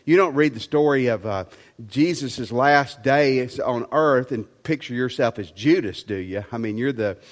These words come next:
you're the hero of the story. It, well, that's, that's very normal, natural. And tonight, in the little book of Titus, Titus chapter three, if you have your Bibles. If you don't, no problem. They'll be on the screens. Titus three,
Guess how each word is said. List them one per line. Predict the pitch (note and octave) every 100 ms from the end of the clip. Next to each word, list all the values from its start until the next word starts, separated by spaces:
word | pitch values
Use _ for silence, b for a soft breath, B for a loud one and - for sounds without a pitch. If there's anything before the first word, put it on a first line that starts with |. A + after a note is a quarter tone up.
| B B
you're | A#2 B2+
the | G#2+
hero | F#2+ D#3 F3 A2
of | G2+
the | G2
story. | - D#3 F3 D#3+
It, | A2+
well, | B2 -
that's, | E3 E3
that's | E3+ -
very | C#3 F3 D#3
normal, | D3 F3+ D#3
natural. | A#2+ C3+ G#3+ A3 C3 A2 C#3+ B B B
And | E3 F3+
tonight, | F3 D3+ G3+ C#4 A3+ C#3+ E3+ - - _ _ _ _ -
in | D3
the |
little | D3 G#3 A#3
book | A3 A3
of | -
Titus, | D3+ C3+ A2+ C#3+ -
Titus | - E3 G3 -
chapter | - F3+ E3+ E3
three, | - C#3 A#2 A#2
if | -
you | A2
have | G#2+
your | A2
Bibles. | G#2 F#2+ F#2+ G#2+ F#3 - b b b b
If | A#2
you | A#2
don't, | A2 A#2+ E3 G#3+
no | B2+ A#2+
problem. | - C3 C3 E3 F3+
They'll | A#2+
be | B2+
on | B2
the | A2+
screens. | - A#2+ A#2 A#2
Titus | - - F#3 G3+ A#3+ A3+ -
three, | D3+ D3 B2+ G2 G#2+